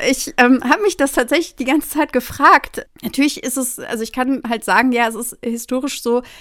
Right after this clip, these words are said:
gewachsen. Es klingt aber immer so, als sei, ähm, das Patriarchat ein Akteur, der bestimmte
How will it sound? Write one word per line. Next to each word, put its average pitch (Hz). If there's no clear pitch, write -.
gewachsen. 226
Es 269
klingt 269
aber 214
immer 240
so, 240
als 220
sei, 226
ähm, 220
das 214
Patriarchat 220
ein 208
Akteur, 233
der 196
bestimmte 214